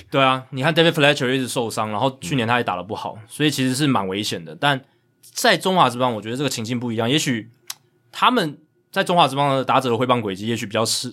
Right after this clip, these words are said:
Speaker 1: 适合去打这种比较平的球。
Speaker 2: 哦，不过，不过我刚才讲，如果今天我们有机会国际赛，这就很有用。
Speaker 1: 哎，对，对，对，对。
Speaker 2: 我在培养说，哎，我如果有这样的一些优势，我到国际赛，哎，我面对到中南美洲的，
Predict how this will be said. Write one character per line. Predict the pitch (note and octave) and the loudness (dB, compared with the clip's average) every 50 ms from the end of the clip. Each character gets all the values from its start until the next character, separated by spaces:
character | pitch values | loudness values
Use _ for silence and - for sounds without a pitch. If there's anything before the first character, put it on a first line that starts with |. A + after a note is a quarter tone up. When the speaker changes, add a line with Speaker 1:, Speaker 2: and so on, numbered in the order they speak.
| - - | -12 -8
Speaker 1:
适 | - - B2+ A#2+ | -6 -2 -2 0
合 | G#2+ G2+ | -2 -2
去 | G2 A#2+ | -4 -4
打 | A2+ A#2 F2 D#2+ E2 | -2 -2 -4 -4 -6
这 | F2 G#2 A2+ | -10 -10 -10
种 | G#2 G2+ F#2+ F2+ F#2+ G2+ - _ _ | -8 -8 -10 -10 -12 -18 -20 _ _
比 | - G#2 | -8 -2
较 | A2 A#2+ B2 | 0 0 0
平 | - - A2+ F#2 | 0 -6 -8 -8
的 | F#2 F#2+ | -8 -6
球。 | - - - - - - - | -6 -6 -6 -6 -8 -8 -8
Speaker 2:
哦， | G#2 | -6
不 | F#2 G2+ D#3 | 0 4 4
过， | G3 G3 | 4 4
不 | - - - | 2 0 2
过 | E3+ G3 | 4 6
我 | F3 | 6
刚 | A#2+ C3 | 6 6
才 | C3+ | 6
讲， | C#3+ A2+ E2+ D#2+ F2 F2+ - | 4 2 0 -2 -6 -10 -10
如 | - A2+ C#3+ | -6 0 2
果 | E3 C#3+ | 2 2
今 | A#2+ B2+ | 4 4
天 | C3+ | 4
我 | A#2+ | 4
们 | G2+ G2 | 4 2
有 | F#2+ | 0
机 | F2+ A2 | 2 2
会 | A2 A2+ | 2 2
国 | A2 - F2 F2+ | 2 0 -2 -2
际 | - G#2+ F#2+ | -2 -2 0
赛， | - G#2 E2+ | 2 0 0
这 | D#2+ G2 F2 | 0 -4 -6
就 | F2 | -6
很 | E2+ D#2 | -6 -6
有 | C#2+ C#2 | -8 -10
用。 | C#2 C2+ B2 | -12 -6 -2
Speaker 1:
哎， | B2 A#2+ | -2 2
对， | A#2 B2+ A#2 | 2 2 2
对， | A2 G#2 G2 | 2 -2 -6
对， | G2 F#2+ | -8 -8
对。 | F#2 F#2 | -6 0
Speaker 2:
我 | G#2+ A2 A2 A2+ | 4 4 4 6
在 | D3+ E3 | 4 2
培 | D#3+ - A2+ A2 | 2 2 2 2
养 | A2 G2+ F#2+ | 2 2 0
说， | F#2+ G2 G2+ G#2 A2 - _ _ _ | -4 -4 -4 -4 -6 -8 _ _ _
哎， | C3 D3+ D#3+ - - _ _ _ | -4 -4 -4 -4 -8 _ _ _
我 | - G#2+ A2 A#2 | -6 -2 4 6
如 | D3 | 8
果 | F3 D3 | 8 8
有 | G#2+ G2 | 6 4
这 | F#2+ C3+ | 2 2
样 | B2+ A2+ | 2 2
的 | G#2+ G2 F#2+ F#2 F#2 - _ _ | 0 -2 -2 -4 -6 -10 _ _
一 | A2+ | -8
些 | G#2+ A2+ G#2+ G2+ | -2 0 0 2
优 | G#2+ G#2+ G2+ G#2 | 2 2 2 0
势， | G2+ - A2 F#2+ E2+ - | 0 -2 -4 -4 -6 -6
我 | - G#2+ - | -6 2 2
到 | E3 D3+ | 4 4
国 | A#2+ B2+ B2 | 4 2 2
际 | B2 | 4
赛， | A#2+ D3 A#2 G#2+ - - | 4 4 2 2 0 -4
哎， | F3 G3+ G3 - _ _ _ _ _ _ _ _ | -4 -4 -4 -8 _ _ _ _ _ _ _ _
我 | C#3 | 0
面 | D3 F#3+ G#3 | 0 2 4
对 | G#3+ A3 G#3 | 4 6 6
到 | G#3+ G3+ F#3+ | 6 4 4
中 | - F#3+ F#3+ | 4 2 4
南 | F#3 F3 | 4 4
美 | D#3 C3 B2 | 4 2 2
洲 | B2+ C#3 C#3+ | 2 2 4
的， | C#3+ C3 A#2 A2+ A#2 | 4 4 4 2 0